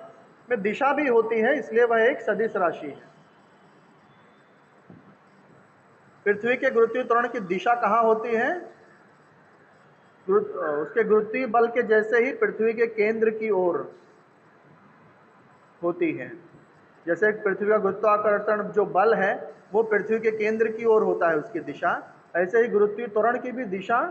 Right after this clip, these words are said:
पृथ्वी के केंद्र की ओर होती है। तो ये सब रिक्त स्थान में पूछा जा सकता है, गुरुत्वीय त्वरण की दिशा डैश होती है, तो पृथ्वी के केंद्र की ओर होती है।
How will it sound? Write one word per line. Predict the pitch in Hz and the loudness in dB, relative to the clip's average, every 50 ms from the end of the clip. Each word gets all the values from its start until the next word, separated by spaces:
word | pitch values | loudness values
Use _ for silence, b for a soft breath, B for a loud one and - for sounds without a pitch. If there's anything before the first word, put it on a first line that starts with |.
| 349 - - - - _ _ _ _ _ | -8 -14 -20 -20 -20 _ _ _ _ _
पृथ्वी | 202 208 208 208 208 226 | -2 -2 0 0 -2 -2
के | 214 240 233 | -2 -2 -6
केंद्र | 226 214 214 220 220 220 220 | -2 -2 0 0 0 0 -2
की | 214 220 220 220 | -2 -4 -6 -4
ओर | 208 190 190 175 | -4 -2 -2 -2
होती | 165 156 147 - 143 | -2 -4 -6 -8 -14
है। | 127 123 - - - _ _ - _ _ _ _ _ - 440 427 440 427 - - _ - - 427 427 - _ _ _ _ _ _ - _ - _ _ _ _ _ _ _ _ _ - _ _ | -18 -18 -20 -20 -20 _ _ -20 _ _ _ _ _ -20 -20 -20 -20 -20 -20 -20 _ -20 -20 -20 -20 -20 _ _ _ _ _ _ -20 _ -20 _ _ _ _ _ _ _ _ _ -20 _ _
तो | 202 220 | -2 2
ये | 220 220 214 | 4 2 2
सब | 220 262 247 - 208 | 4 2 0 0 -2
रिक्त | 185 214 247 - - | -2 -4 -4 0 -2
स्थान | 262 - - 262 254 | -2 0 2 0 0
में | 262 269 269 | 0 -2 -4
पूछा | 262 247 - 262 262 | -4 -6 -2 0 2
जा | 247 240 226 | 2 2 2
सकता | 226 214 190 - 196 | 2 0 -2 2 2
है, | 180 175 | 2 2
गुरुत्वीय | 170 185 190 185 - 220 220 226 | 2 0 0 0 0 -2 -2 0
त्वरण | 220 220 202 208 220 220 | 0 2 0 2 0 0
की | 214 226 | -2 -4
दिशा | 202 175 180 190 - - 220 214 226 254 285 302 - - - - - - - - _ _ _ _ _ | -4 -4 -6 -6 -2 0 2 2 2 2 0 -2 -8 -14 -18 -20 -20 -20 -20 -20 _ _ _ _ _
डैश | 151 - 175 185 202 214 220 220 214 - | -4 0 2 2 4 4 2 0 0 0
होती | 202 202 - - 214 214 | 0 0 0 -2 -2 -2
है, | 208 196 214 202 185 - - | 0 2 2 2 2 2 0
तो | - - | -2 -6
पृथ्वी | - - 180 175 175 185 196 202 202 | -4 -4 -6 -6 -4 0 0 0 2
के | 202 214 208 | 2 0 -2
केंद्र | 208 - 185 185 196 190 202 202 | 0 -2 -4 -4 -2 -4 -4 -4
की | 196 202 202 190 190 | -4 -8 -12 -6 -4
ओर | 190 196 196 185 | -2 -2 -2 -2
होती | 165 170 165 - - 147 135 | -2 -4 -6 -6 -8 -14 -14
है। | 127 123 | -14 -18